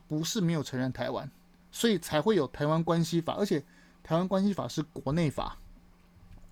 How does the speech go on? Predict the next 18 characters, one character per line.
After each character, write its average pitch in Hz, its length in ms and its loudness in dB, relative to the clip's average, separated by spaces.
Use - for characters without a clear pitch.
台 180 140 4
湾 208 100 6
关 220 160 4
系 220 120 0
法 127 160 0
的 120 100 -2
国 139 220 -2
内 180 120 4
法， 123 240 0
它 202 100 4
的 190 80 4
法 151 300 -2
律 170 220 2
位 170 260 6
阶 135 340 0
其 160 180 2
实 165 100 2
是， 165 200 -4